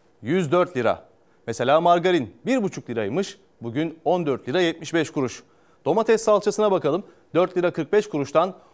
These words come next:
otuz sekiz liraya yükselmiş. İthal muz beş liraymış iki bin on dört yılında. On yıl önce bugünlerde yüz dört liraya yükselmiş şimdi. Bir buçuk litrelik su bir nokta,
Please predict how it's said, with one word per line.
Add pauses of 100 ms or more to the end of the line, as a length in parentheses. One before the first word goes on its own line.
(120)
otuz
sekiz
liraya
yükselmiş. (180)
İthal
muz (260)
beş
liraymış
iki
bin
on
dört
yılında.
On
yıl
önce (160)
bugünlerde (280)
yüz
dört
liraya
yükselmiş
şimdi. (280)
Bir
buçuk
litrelik
su (640)
bir
nokta,